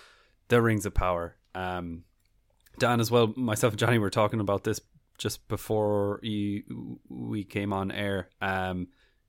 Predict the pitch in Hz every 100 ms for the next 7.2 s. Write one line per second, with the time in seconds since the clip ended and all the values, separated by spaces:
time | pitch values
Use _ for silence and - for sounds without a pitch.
0 | _ _ _ 139 113 _ _ - 151 143
1 | 135 135 - 143 135 123 117 - 113 -
2 | 107 98 - 113 104 98 - - 110 127
3 | 131 117 - _ - 131 117 127 139 139
4 | 147 - 110 - 123 117 120 120 120 113
5 | 104 98 113 101 - 98 92 - 98 113
6 | 110 104 104 104 98 101 98 98 104 117
7 | 117 -